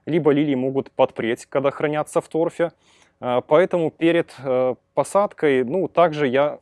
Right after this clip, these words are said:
рекомендую их немного обеззаразить в растворе биопрепаратов. А, если вы покупаете вот такую лилию, кстати, можно из одной луковички, э, сделать множество луковиц, получить свой посадочный материал.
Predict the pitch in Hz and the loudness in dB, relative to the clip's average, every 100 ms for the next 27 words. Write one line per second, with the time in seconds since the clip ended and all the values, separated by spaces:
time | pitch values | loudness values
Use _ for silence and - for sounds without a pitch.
0 | - 123 131 127 127 165 139 117 - 117 | -12 -6 -4 -4 -4 -4 -4 -6 -8 -6
1 | 131 170 156 147 _ _ - 139 135 101 | -4 -2 -2 -4 _ _ -2 0 0 -2
2 | 117 107 95 104 - 117 117 - 170 143 | -2 -2 -4 -8 -14 -6 -6 -4 -2 -2
3 | 107 147 147 127 117 104 92 - 95 _ | -2 -4 -2 -6 -4 -4 -4 -8 -14 _
4 | _ _ _ _ _ _ - 107 104 - | _ _ _ _ _ _ -12 -8 -6 -8
5 | _ 135 180 190 - 151 156 170 160 156 | _ -4 -2 -2 -4 -8 0 2 2 -4
6 | 160 - 180 196 247 143 107 - 131 120 | -4 -2 -2 -2 -2 -2 -4 -4 -2 -2
7 | 127 123 - 147 190 165 120 120 147 139 | -2 -6 -10 -2 0 0 -4 0 -2 0
8 | 139 151 226 170 131 - 127 120 _ - | -2 -2 -2 -2 -2 -4 -8 -8 _ -20
9 | _ _ 120 117 110 104 180 185 - _ | _ _ -4 -2 -4 -2 0 0 -2 _
10 | 120 139 131 120 123 117 113 113 - 131 | -4 -2 -2 -6 -6 -6 -6 -6 -6 -4
11 | 135 196 - 147 151 127 131 135 - 120 | -2 -4 -2 -2 0 0 0 -2 -4 -6
12 | 120 - 127 107 | -4 -2 0 0